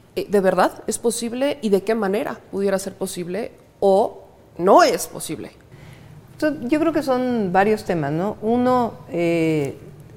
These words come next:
Speaker 2: o sea, yo creo que hay una parte de la investigación científica, de la ciencia básica que tiene que desarrollarse. Y la otra es que se fue generando un distanciamiento entre,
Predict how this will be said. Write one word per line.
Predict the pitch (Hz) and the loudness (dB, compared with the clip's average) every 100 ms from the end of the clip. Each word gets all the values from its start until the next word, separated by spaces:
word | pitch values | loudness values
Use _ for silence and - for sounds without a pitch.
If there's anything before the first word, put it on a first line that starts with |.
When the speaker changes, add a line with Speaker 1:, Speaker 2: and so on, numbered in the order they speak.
| 180 175 - | -14 -14 -8
Speaker 2:
o | 170 | 0
sea, | 170 | 4
yo | 175 190 | 4 4
creo | 208 | 4
que | 208 | 4
hay | |
una | 202 190 | 2 2
parte | 185 165 175 | -2 0 0
de | |
la | 160 | 0
investigación | 143 143 139 147 147 | -2 -6 -8 -6 -6
científica, | 151 139 - 147 156 147 | -6 -8 -6 -6 -6 -8
de | 139 | -8
la | 135 | -8
ciencia | 143 143 143 | -8 -8 -6
básica | 143 147 147 147 | -8 -8 -10 -10
que | 123 | -10
tiene | 123 139 135 | -10 -10 -8
que | 135 | -12
desarrollarse. | 135 135 135 143 160 156 - 175 - - - - - - - - | -12 -12 -8 -4 -4 -4 -10 -12 -14 -20 -20 -20 -20 -20 -14 -4
Y | 220 | 4
la | 233 | 6
otra | 254 285 294 277 | 6 4 4 6
es | 262 254 - | 6 4 0
que | 247 226 214 180 - | 4 4 4 0 -8
se | - 214 | 0 2
fue | 214 233 | 2 2
generando | 262 240 202 208 214 | 2 4 4 4 4
un | 220 214 | 4 2
distanciamiento | 214 - 190 185 160 160 165 170 170 180 175 | 0 -2 -4 0 -2 0 -2 -4 -4 -2 -2
entre, | 156 156 | -4 -4